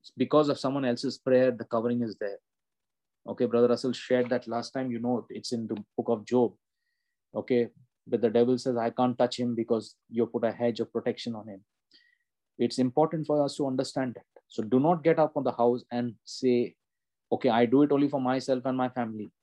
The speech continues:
The Brisbane prayer group also is your family. You can't just say, "Oh, this is not my family." Okay, everyone in this prayer group is your responsibility. Okay, and if they put a prayer request, you need to pray for them. Why I say, share this and give this gift,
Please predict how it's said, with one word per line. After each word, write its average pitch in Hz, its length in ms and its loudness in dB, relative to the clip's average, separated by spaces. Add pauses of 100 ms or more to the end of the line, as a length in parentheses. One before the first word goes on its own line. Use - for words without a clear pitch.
The 123 80 2
Brisbane 131 480 2
prayer 131 180 4
group 139 280 0
also 135 200 -2
is 127 80 0
your 131 200 2
family. 120 380 -6 (600)
You 123 120 0
can't 135 220 0
just 131 160 0
say, 127 80 0
"Oh, 120 200 2
this 110 200 -10
is - 80 -10
not 120 140 -2
my 113 120 -6
family." 107 260 -10 (200)
Okay, - 160 -2 (680)
everyone 139 640 2
in 120 200 -2
this 113 100 -6 (100)
prayer 117 200 0
group 127 160 -2 (140)
is 101 180 -8
your 117 220 2
responsibility. 113 640 -12 (640)
Okay, 127 200 -2
and 123 220 0
if 110 80 -10
they 143 140 4
put 160 160 4
a 143 60 2
prayer 139 260 2
request, 131 420 -2
you 131 100 -2
need 165 180 -4
to 120 140 -8
pray 123 120 0
for 110 200 -10
them. - 160 -16 (640)
Why 165 220 4
I 156 80 4
say, - 440 -2
share 147 340 2
this 135 220 -2
and 123 120 0
give 131 160 -2
this 127 140 -6
gift, 120 260 -2